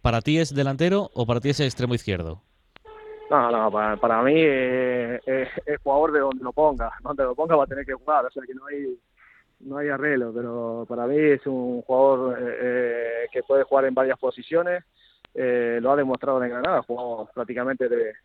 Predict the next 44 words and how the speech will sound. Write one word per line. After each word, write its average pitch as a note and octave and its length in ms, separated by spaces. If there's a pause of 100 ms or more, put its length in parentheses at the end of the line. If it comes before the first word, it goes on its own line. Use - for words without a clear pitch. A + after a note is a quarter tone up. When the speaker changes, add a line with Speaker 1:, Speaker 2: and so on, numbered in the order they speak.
(140)
Speaker 2:
de A#2 160
punta C3 320
solo B2+ 260
arriba D3 380
y A#2+ 60
lo, G#2+ 320 (120)
y A#2+ 60
lo A#2 140
ha B2 60
hecho A#2+ 200
muy A2+ 140
bien, C3+ 240
¿no? B2 240
Él, B2 280 (680)
eh, A#2+ 140
prácticamente B2+ 540
se A#2+ 100
ha A#2 40
fabricado B2 440
las, A2+ 160 (540)
las - 180
ocasiones B2 440
de A#2+ 100
gol D3+ 220
cuando A#2 220
estaba A#2+ 220
en A#2 80
el A2+ 60
Granada C#3 480
y, G#2 360
y A2 80
bueno, G2 180
ya G#2+ 120
te A2+ 80
digo, G#2+ 120
para A2 200
mí C3 140
es, - 60 (640)
es B2 200
un, A#2+ 600
es - 120
un B2 140
punta C3+ 400
que, A#2 560